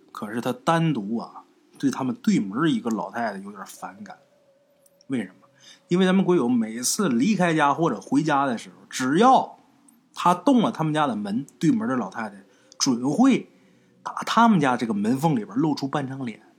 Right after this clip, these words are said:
朝咱们鬼友这边看。甚至说，咱们鬼友刚上到六楼掏钥匙的时候，这老太太就已经在门缝里边准备好了，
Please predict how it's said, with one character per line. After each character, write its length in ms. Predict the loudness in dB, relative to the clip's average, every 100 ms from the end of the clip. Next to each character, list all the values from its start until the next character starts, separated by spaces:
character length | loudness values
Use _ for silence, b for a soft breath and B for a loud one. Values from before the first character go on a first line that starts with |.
| _ _ _ _
朝 300 | -10 -4 -2
咱 140 | -2
们 100 | -2
鬼 100 | -2
友 80 | -4
这 60 | -6
边 160 | -14 -18
看。 280 | -14 -14 -16 _ _ _ _ _ _ _ _ _ _ _
甚 280 | 0 2 4
至 200 | 4 2
说， 380 | 0 -2 -4 -14 -6
咱 160 | 0
们 140 | 2 4
鬼 140 | 2
友 120 | 0
刚 360 | 2 4 6 6
上 200 | 4 4
到 120 | 4
六 200 | 4 2
楼 160 | 0 -2
掏 240 | 0 2
钥 300 | 6 6 6
匙 100 | 4
的 100 | -2
时 160 | -4 -8
候， 60 |
这 80 | -6
老 180 | -4 -4
太 200 | -2 -2
太 60 | 0
就 140 | -2
已 240 | -2 -2 0
经 240 | 2 4
在 160 | 4 2
门 220 | -2 -2
缝 180 | -2 -2
里 140 | -4
边 180 | -6 -8
准 180 | -6 -4
备 140 | -4
好 280 | -4 -10
了， 100 | -14